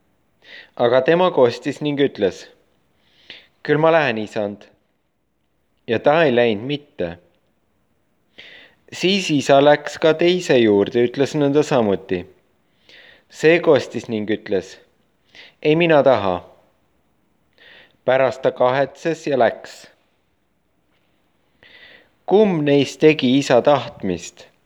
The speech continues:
Nad ütlesid, "Viimane." Jeesus ütles neile, "Tõesti, ma ütlen teile,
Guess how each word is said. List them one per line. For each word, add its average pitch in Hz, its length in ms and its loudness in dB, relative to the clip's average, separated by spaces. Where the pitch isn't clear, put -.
Nad 113 180 0
ütlesid, 110 580 -2
"Viimane." 123 640 0
Jeesus 110 480 -2
ütles 117 400 -2
neile, 90 400 -2
"Tõesti, 165 440 4
ma 160 120 2
ütlen 127 360 -2
teile, 92 460 0